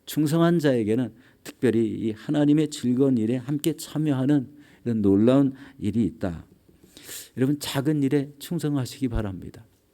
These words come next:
이게 교회 일을 이렇게 한번 둘러보니까요, 작은 일이 뭔지 이렇게 생각나는 게 많았어요. 우리 주일날 아침에 일찍 오셔가지고요,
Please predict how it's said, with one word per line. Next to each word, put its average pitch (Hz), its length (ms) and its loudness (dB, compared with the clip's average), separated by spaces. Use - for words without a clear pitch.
이게 143 200 0
교회 151 240 4
일을 147 200 4
이렇게 139 200 0
한번 139 240 -2
둘러보니까요, 117 960 0
작은 151 500 -2
일이 147 180 0
뭔지 120 880 0
이렇게 131 640 -2
생각나는 135 720 -2
게 117 180 -2
많았어요. 104 480 -6
우리 131 140 -2
주일날 147 420 2
아침에 131 560 0
일찍 135 520 -2
오셔가지고요, 117 800 -2